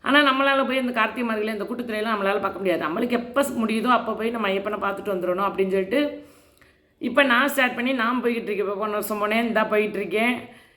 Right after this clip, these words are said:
போன வருஷம் பேத்தி, ஏன்னா பத்து வயசுக்குள்ள பொம்பளை பிள்ளைகளை கூட்டிட்டு போகணும்ல, அதனால பேத்திக்கு இருமுடி கட்டி எல்லாம் போயிட்டு வந்தோம். இந்த வருஷம் என் பேரன், ம-, இது இந்த வருஷம் மொத வருஷம், அதனால என் பேரனுக்கு இருமுடி கட்டி இந்த வருஷம் போயிட்டு வரணும்.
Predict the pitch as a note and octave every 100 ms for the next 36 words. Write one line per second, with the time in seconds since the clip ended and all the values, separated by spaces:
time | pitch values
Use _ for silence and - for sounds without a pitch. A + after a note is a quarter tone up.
0 | _ _ - B3+ B3 B3 B3+ A3+ B3 A#3+
1 | A#3+ F#3+ - A3+ B3 A#3 G#3+ C4 C4 B3+
2 | B3 A3+ B3+ A#3 A3 G#3 G#3+ F#3+ G#3 G#3+
3 | A3+ B3 A3+ A3 A#3+ A3+ A#3 G3 G#3+ G#3+
4 | G#3+ F#3 - A#3 A#3+ A#3+ - - _ _
5 | _ _ _ - B3 B3 A#3 A#3 A3 G3+
6 | G#3 A#3+ - A#3 B3+ B3+ - C#4 B3 A#3+
7 | A#3+ B3+ B3 G#3+ G#3 G3 G#3 G#3+ G#3 G#3
8 | G#3+ G3 A#3+ A3+ A#3 A3 A3 G3 G#3+ G#3+
9 | G#3+ G#3+ G#3+ A3+ G3 G3+ A#3+ A#3+ G#3+ G#3+
10 | G#3 G3+ G3 A#3+ G#3 G3+ A3+ G#3+ G3+ G3
11 | F3+ G#3+